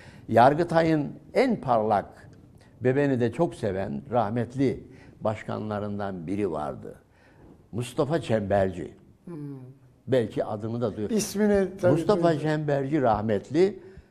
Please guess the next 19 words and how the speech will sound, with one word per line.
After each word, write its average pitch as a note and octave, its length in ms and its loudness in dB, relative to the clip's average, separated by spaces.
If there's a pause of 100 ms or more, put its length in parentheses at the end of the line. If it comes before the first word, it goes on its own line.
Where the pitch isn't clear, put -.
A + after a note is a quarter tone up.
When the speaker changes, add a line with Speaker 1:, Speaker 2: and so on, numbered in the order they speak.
(400)
Speaker 1:
Türkiye'de B2+ 600 4
Speaker 2:
Allah A2+ 80 4
rahmet - 80 -6
Speaker 1:
iş G#3 180 2
Speaker 2:
eylesin. - 40 -10 (100)
Speaker 1:
hukukunu A#2+ 580 0
yerleştiren A#2+ 800 0
adamdır. G2+ 540 -8 (3000)
Naz-, G2 280 0 (280)
hem, D#3+ 320 6 (360)
e, G#2+ 460 0 (680)
şey C3 280 2
bilgisi, G#2 400 -2
hukuk G#2+ 440 0
bilgisi G2 420 -4
çoktu. G2 560 -6 (520)
Kendi A2+ 320 -2
konusunda G2+ 560 -10
gerçekten A2+ 640 -4